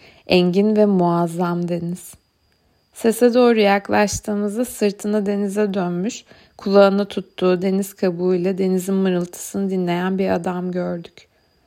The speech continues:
Ruhum, "Devam edelim," dedi. "Gerçekçidir bu.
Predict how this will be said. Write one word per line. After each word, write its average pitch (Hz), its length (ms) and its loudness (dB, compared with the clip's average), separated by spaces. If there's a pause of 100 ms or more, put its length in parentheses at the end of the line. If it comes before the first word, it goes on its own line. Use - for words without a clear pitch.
(540)
Ruhum, 214 400 2 (400)
"Devam 196 420 4
edelim," 175 540 -2
dedi. 190 320 -4
"Gerçekçidir 190 1040 0
bu. 185 120 -6